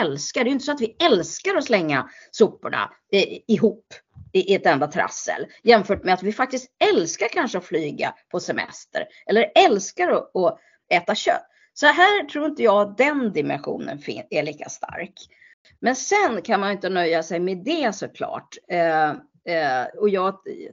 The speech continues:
tänker då inte utifrån vår egen forskning utan från annan forskning som handlar om, eh, omställning, att det blir väldigt viktigt att man får koll på, eh, att man är en del av en större rörelse som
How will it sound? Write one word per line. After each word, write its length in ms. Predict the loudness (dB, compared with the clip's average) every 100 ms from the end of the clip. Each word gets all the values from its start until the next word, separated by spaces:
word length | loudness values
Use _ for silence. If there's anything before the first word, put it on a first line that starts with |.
| -4
tänker 400 | -2 -2 0 0
då 240 | 2 2
inte 280 | 2 -2 -2
utifrån 520 | -4 -4 -8 -4 -4 -2
vår 100 | -2
egen 240 | -2 -4
forskning 300 | -6 -8 -10
utan 240 | -10 -10
från 280 | -8 -8 -8 -14 _ _ -14 -4
annan 400 | -2 0 0 0
forskning 460 | 0 -2 -8 -10
som 180 | -6 -4
handlar 280 | -4 -4 -2
om, 280 | -2 -4 -10 _ _ -2
eh, 140 | -2 -2
omställning, 640 | -2 -2 -4 -6 -6 -4 -6
att 140 | -6
det 80 | -6
blir 160 | -6 -4
väldigt 380 | 2 2 2 -8
viktigt 560 | -8 -10 -10 -10 -10 _ _ _ _ _
att 240 | 2 2 0
man 220 | -2 -2
får 300 | -2 -2 -2
koll 400 | -6 4 6 6 2 -4
på, 280 | -4 -4 -4 _ _ 0
eh, 120 | 2 2
att 120 | 0
man 140 | 0 2
är 80 | 2
en 160 | 2
del 380 | 2 4 4 4
av 80 | 2
en 60 |
större 420 | -2 -4 -4 -2 0
rörelse 720 | 0 -2 -2 -4 -4 -8 -10 _ _ -10
som 460 | -4 -2 -2 -8